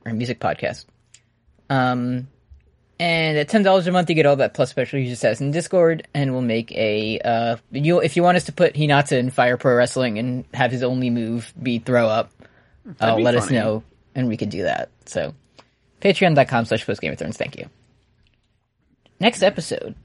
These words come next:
Speaker 1: episode six, An Interesting Team.
Speaker 2: I love An Interesting Team.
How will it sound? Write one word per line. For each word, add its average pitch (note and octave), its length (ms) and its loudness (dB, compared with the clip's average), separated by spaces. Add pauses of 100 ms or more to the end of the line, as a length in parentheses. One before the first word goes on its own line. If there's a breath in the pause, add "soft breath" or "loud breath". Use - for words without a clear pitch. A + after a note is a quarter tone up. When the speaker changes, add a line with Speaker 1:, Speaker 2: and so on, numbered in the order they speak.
(160)
Speaker 1:
episode A3+ 420 0
six, - 380 2
An D#3 120 2
Interesting D#3 680 4
Team. C3 460 -6 (540)
Speaker 2:
I E3 100 -8
love C3 220 2
An A2+ 80 -2
Interesting A2+ 440 -8
Team. A2+ 380 -10